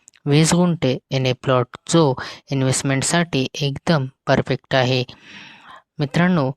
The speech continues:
हा प्लॉट आहे मुंबई गोवा नॅशनल एन एच सहासष्ट रोड टच. आजच्या घडीला हा हायवे म्हणजे कोकणचा लाईफलाईन,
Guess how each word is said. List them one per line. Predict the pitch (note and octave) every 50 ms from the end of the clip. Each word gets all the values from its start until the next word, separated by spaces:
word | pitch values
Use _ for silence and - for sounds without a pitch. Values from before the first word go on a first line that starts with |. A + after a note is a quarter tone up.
| - - _ _ _
हा | - - D#3 D#3
प्लॉट | - _ D#3 D#3 D3+ D3 E3+
आहे | E3+ D#3+ D3+ C#3+ C3 B2+
मुंबई | B2+ C#3 C#3 C3+ C3+ C3 C3+ C3+ C3+
गोवा | C#3 D#3+ E3+ D#3 C3+ C3 B2+
नॅशनल | C3 C3+ C#3 C#3+ - - - E3 C#3+ C3 C#3 - - -
एन | D3+ D#3 F3+ F#3+ E3+ - -
एच | E3+ D#3 - - - - -
सहासष्ट | - - - C#3 C3 C3+ - - D#3+ D#3 - - - D#3+ C#3 B2+ - - - - - - -
रोड | D#3 D#3 E3 E3 - _ _ _
टच. | C#3+ C3+ C3 - - - - _ _ _ _ - -
आजच्या | D3 C#3 C#3 - - - F#3 E3+
घडीला | D3+ C#3 C3+ D3+ D#3+ D#3 D3 C3 B2+ C3+ - - - - - _
हा | - - - E3 E3+ E3 _ _
हायवे | - - - - C#3 C#3 D3 D#3 E3 D3 B2+ C#3 - _ - _ _ _ -
म्हणजे | D3 D3 D#3 D#3+ D3+ C3+ B2 -
कोकणचा | - C#3+ B2+ - _ - D3 D3+ D#3 D3+ - - - E3 C3+ C3 C3+ - _ _ _ _ _ _ _ -
लाईफलाईन, | C#3 C3 C3+ C3+ C3 - - C3+ C3 B2+ B2+ B2+